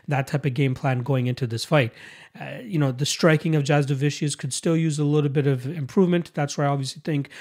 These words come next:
Fernandez will have the advantage here, but I fully expect Jasudavicius to cross the pocket, keep Fer-, Fernandez on her back foot, engage in the clinch, hopefully not long enough, because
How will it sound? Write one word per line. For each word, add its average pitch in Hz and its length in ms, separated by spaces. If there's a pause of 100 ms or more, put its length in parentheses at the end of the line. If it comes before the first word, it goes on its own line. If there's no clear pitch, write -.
(160)
Fernandez 139 560
will 135 160
have 143 280
the 131 140
advantage 160 440
here, 147 300 (300)
but 147 100
I 147 100
fully 180 380
expect 147 480
Jasudavicius 143 680
to - 80
cross 156 320
the 156 80
pocket, 147 440 (340)
keep 185 200
Fer-, 170 300
Fernandez 147 500
on 139 140
her 135 80
back 135 200
foot, 139 280 (280)
engage 156 480
in 165 60
the 156 80
clinch, 147 320
hopefully 202 360
not 208 200
long 175 320
enough, 143 300
because 143 420